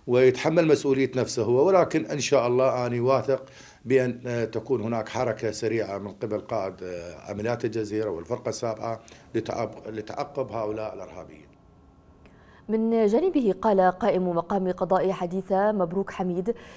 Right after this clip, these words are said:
Speaker 2: إن صحراء الأنبار شاسعة جدًا ولا يمكن تغطيتها عسكريًا بالكامل لردع خلايا داعش، فيما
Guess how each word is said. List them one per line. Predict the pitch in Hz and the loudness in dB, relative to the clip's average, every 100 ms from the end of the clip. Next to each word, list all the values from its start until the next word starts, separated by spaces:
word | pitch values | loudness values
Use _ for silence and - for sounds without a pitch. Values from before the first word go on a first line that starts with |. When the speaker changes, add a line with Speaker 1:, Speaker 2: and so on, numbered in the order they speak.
| - | -4
Speaker 2:
إن | 262 262 | 0 0
صحراء | 262 - 349 285 | -2 -4 -2 0
الأنبار | 214 190 190 208 | 0 2 4 4
شاسعة | 240 220 190 226 190 - | 2 -2 0 0 -2 -2
جدًا | 180 185 160 190 202 - - - - | -4 -4 0 2 2 -2 -18 -14 0
ولا | 339 392 | 4 4
يمكن | 294 220 - 202 208 | 2 0 0 0 0
تغطيتها | 208 - 202 196 185 | -2 2 2 2 2
عسكريًا | 175 185 - 185 185 180 | 0 0 -2 -2 2 2
بالكامل | 170 165 202 208 208 285 277 | 2 -4 -2 -2 0 -2 0
لردع | 240 208 190 185 | 2 2 2 -2
خلايا | 180 185 175 180 | 0 0 2 4
داعش، | 269 285 165 170 - - - - | 2 0 -4 -8 -14 -20 -20 -20
فيما | - 208 185 180 185 | -4 0 4 4 2